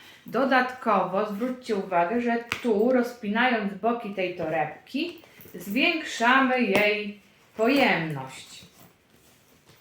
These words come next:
I wtedy robi nam się taka kwadratowa. O.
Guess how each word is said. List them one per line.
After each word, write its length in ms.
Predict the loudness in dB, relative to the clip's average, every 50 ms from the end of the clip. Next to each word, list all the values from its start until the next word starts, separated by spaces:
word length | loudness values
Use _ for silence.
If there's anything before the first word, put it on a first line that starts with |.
| _ _ _ _ _ _ _ -14
I 100 | -14 -14
wtedy 420 | -8 -2 0 0 2 4 4 4
robi 380 | 4 4 2 2 0 -2 -2 0
nam 240 | 0 0 0 -2 -4
się 180 | -2 -2 -2
taka 460 | -2 0 -2 -2 -2 -4 -2 -4 -4 -4
kwadratowa. 1500 | -4 -8 -10 -6 -6 -6 -4 -2 2 2 2 2 0 -2 -4 -2 -2 -2 -2 -4 -4 -2 -2 -2 -2 -2 -4 -6 -12 -18 _ _ _ _ _ _ -20 -20 _ _ _ _ _ _ _ _ _ _ -20 -20 _ _ _ _ _ _ _ _ -20 _ _
O. 440 | -12 -10 -8 -6 -6 -6 -8 -8 -14